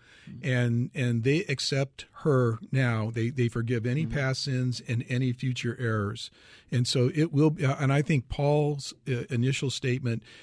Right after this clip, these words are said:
Speaker 1: "She isn't hugging Trump, she is Trump," is, is very prescient, and I think that's absolutely true.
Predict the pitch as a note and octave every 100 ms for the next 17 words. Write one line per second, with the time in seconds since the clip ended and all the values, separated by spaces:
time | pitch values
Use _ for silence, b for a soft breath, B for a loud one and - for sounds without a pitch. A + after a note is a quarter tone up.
0 | B - - D#3+ D#3 D3+ A#2 - - D#3+
1 | D3 B2 A2+ - A2 G#2 - - C3+ C3
2 | C3+ - A#2+ G2+ - B2+ A2+ G#2 - -
3 | A2+ G#2 G#2+ C3+ C#3+ A#2+ - B2 - G#2
4 | F#2+ A2+ A2+ B2 B2 A2+ C3+ A#2+ - A#2+
5 | A#2 - D3